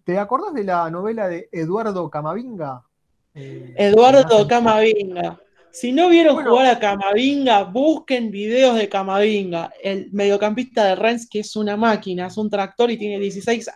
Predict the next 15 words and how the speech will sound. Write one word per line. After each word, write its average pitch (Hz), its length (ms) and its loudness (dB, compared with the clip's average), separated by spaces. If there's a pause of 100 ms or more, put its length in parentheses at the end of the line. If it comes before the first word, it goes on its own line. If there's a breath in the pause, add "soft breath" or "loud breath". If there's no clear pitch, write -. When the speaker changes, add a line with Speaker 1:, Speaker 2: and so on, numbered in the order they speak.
Speaker 2:
años 180 240 -6
nada 170 220 -12
más. - 220 -16 (580)
Speaker 1:
Y 165 120 4
en 160 60 8
el 165 140 6
fifa - 260 6
pueden 185 240 6
ficharlo 175 440 4
por 151 280 2
veinte 165 320 0
millones. 123 600 -6 (580)
Sí. - 80 -18
Speaker 2:
Jujú. 403 600 6
Speaker 1:
Siguiendo, 165 320 -10